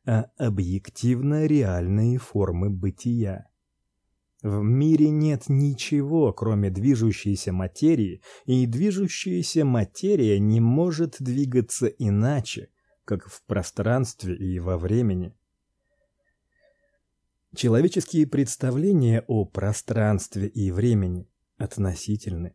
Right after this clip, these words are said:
но из этих относительных представлений складывается абсолютная истина.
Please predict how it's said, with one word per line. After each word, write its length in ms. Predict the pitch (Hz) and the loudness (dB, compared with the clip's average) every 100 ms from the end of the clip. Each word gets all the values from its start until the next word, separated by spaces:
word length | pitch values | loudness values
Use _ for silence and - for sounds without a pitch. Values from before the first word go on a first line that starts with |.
| _ - | _ -2
но 240 | 120 - _ | -2 -2 _
из 300 | 165 120 - - | -2 -2 -4 -2
этих 460 | 180 - 147 - - | -2 0 -2 -2 -6
относительных 1000 | 151 - 123 107 - 180 170 156 120 - | -6 0 2 2 0 0 2 2 0 -2
представлений 920 | 135 113 - 120 107 151 180 165 151 | -2 -2 -2 0 2 4 4 4 2
складывается 880 | - 156 156 143 147 131 - 131 135 | -2 -2 0 0 0 -2 -2 0 0
абсолютная 1200 | - 107 - 98 92 147 - 143 139 135 135 - | -2 -4 -4 -4 -2 -2 -2 -2 0 -2 -4 -4
истина. 680 | 135 127 - - 92 87 | -6 -6 -6 -6 -4 -6